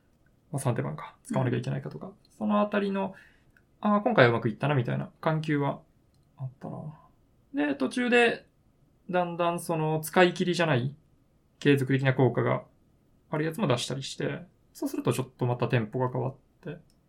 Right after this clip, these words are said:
Speaker 1: で、結構その継続的なやつって、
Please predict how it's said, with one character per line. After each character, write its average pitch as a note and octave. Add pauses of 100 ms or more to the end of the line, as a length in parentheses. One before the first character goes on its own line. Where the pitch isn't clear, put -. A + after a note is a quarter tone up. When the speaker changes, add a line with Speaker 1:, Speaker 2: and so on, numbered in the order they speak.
(340)
Speaker 1:
で、 A#3
結 - (120)
構 B2+
そ C#3+
の C#3
継 C4
続 C#4
的 C4+
な C4+
や C4
つ -
っ - (480)
て、 C3+